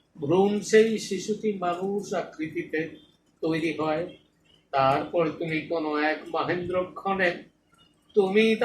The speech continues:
আমাকে জন্ম দিলে মায়ের জঠর, তারপরে কোনো একদিন মায়ের যোনিপথ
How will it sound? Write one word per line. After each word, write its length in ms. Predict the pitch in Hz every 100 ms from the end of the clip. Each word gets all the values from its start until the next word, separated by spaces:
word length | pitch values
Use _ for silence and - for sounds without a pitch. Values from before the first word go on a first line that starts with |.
| 226
আমাকে 360 | 226 220 233 202 208 208 185 190 190 175
জন্ম 280 | 196 202 196 208 202
দিলে 220 | 202 170 165 - _ _ - - -
মায়ের 420 | 143 156 165 156 170 160
জঠর, 360 | 160 156 170 214 - - - - - _ _ - - -
তারপরে 560 | 139 143 156 151 170 160 -
কোনো 160 | 160 160 156
একদিন 320 | 147 156 160 160 147
মায়ের 320 | 156 160 156 160 156
যোনিপথ 600 | 160 165 175 175 165